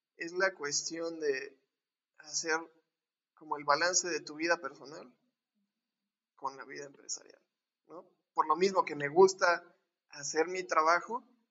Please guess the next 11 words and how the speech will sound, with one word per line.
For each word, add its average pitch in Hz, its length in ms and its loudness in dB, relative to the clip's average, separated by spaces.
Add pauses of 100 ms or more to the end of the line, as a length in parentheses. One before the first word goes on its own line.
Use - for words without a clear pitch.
(120)
me 147 80 -12
puedo 185 200 4
pasar 160 320 2
horas 196 500 2 (580)
trabajando 170 720 4
y 180 80 6
podemos 156 320 -4
discutir 151 420 -4
ideas 165 520 6
y 151 80 -16
tener 151 300 -2